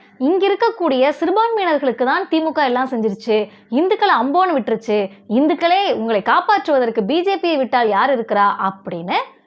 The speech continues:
கபட நாடகத்தை ஆடி ஒரு பயங்கரமான நடிப்பு எல்லாம் முடிஞ்ச பிறகு, இந்த கூட்டிட்டு வந்தீங்கல்ல ஒரு கூட்டம்,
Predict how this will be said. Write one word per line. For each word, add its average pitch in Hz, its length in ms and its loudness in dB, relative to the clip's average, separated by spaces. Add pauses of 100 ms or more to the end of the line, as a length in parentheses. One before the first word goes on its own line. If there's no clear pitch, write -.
(160)
கபட 370 340 0
நாடகத்தை 302 600 0
ஆடி 220 380 0 (440)
ஒரு 214 260 0
பயங்கரமான 330 800 0
நடிப்பு 277 520 0
எல்லாம் 269 440 0
முடிஞ்ச 339 240 0
பிறகு, 247 840 0 (300)
இந்த 208 260 -4
கூட்டிட்டு 440 360 2
வந்தீங்கல்ல 277 340 0
ஒரு 269 140 0
கூட்டம், 226 440 -2